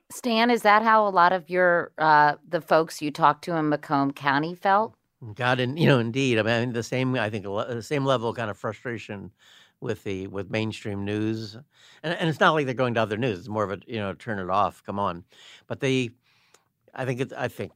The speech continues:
Speaker 2: it's exact-, captures exactly right, which is people have not settled the election. There's a civil war going out there, you know, give 'em a chance.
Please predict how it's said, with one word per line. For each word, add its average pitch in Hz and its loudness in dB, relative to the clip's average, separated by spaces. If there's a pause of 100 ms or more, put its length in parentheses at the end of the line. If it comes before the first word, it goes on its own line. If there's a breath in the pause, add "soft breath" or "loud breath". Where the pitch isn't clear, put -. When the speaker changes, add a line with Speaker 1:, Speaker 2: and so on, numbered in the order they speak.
(140)
Speaker 2:
it's 139 -12
exact-, 110 -2
captures 110 -8
exactly 98 -4
right, 104 -2
which 90 -12
is 92 -8 (760 soft breath)
people 127 -2
have 123 0
not 110 4 (160)
settled 110 -6 (100)
the 131 -4
election. 120 -2
There's 95 -8
a 90 -8
civil 107 -2
war 101 2
going 98 -2
out 95 -4
there, 98 0
you 113 -8
know, 87 -6
give 95 -10
'em 101 -6
a 107 -4
chance. - -14